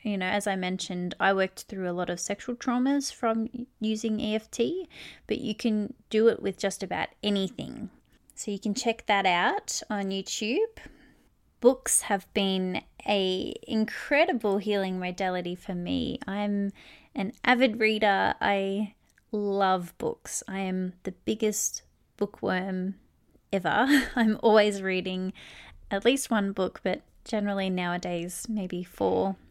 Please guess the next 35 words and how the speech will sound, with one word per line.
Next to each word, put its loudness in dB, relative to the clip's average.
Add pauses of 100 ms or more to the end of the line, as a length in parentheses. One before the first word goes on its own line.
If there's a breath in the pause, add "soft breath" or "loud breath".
(180)
at -4
a -6
time -4
and -6
just -8
sort -10
of -6
switch -6
them -4
up. -8 (840 loud breath)
But -6
there 4
was 0
a -2
few -4
books 0
that 0
I 0
wanted -2
to -6
mention -4 (880 soft breath)
in 0
particular. -2 (960)
Was -4
the -8
first -2
one 2 (300)
was -2
called, -4 (540)
is -2
called -6
The 2
Mastery 2
of -2
Love. -2